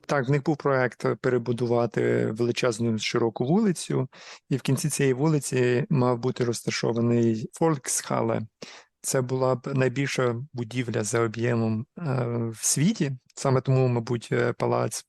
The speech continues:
правосуддя йому і подобався. І там мався бути купол, е, величезний.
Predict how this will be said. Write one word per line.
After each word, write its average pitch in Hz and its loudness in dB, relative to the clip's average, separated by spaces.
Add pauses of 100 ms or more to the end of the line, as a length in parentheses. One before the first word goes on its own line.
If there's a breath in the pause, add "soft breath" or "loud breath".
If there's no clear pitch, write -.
правосуддя 123 -2
йому 120 4
і 120 0
подобався. 139 0 (760 loud breath)
І 147 0
там 160 2
мався 156 2
бути 143 -2
купол, 120 -2
е, 127 2
величезний. 117 0